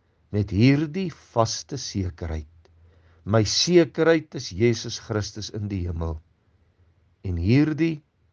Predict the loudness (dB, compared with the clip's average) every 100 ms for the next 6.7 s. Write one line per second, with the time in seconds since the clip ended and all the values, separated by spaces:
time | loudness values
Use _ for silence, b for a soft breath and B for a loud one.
0 | _ _ _ -12 -12 -12 -2 4 4 4
1 | 2 -2 -6 -8 -6 -4 -2 -4 -6 -8
2 | -12 _ _ _ _ _ _ -8 -6 -6
3 | -10 -18 -4 -4 -4 -8 -8 -8 -10 -14
4 | _ _ _ _ _ _ _ _ _ _
5 | _ _ _ _ _ -6 -6 -4 -4 -4
6 | -6 -4 -2 -2 -4 -8 -12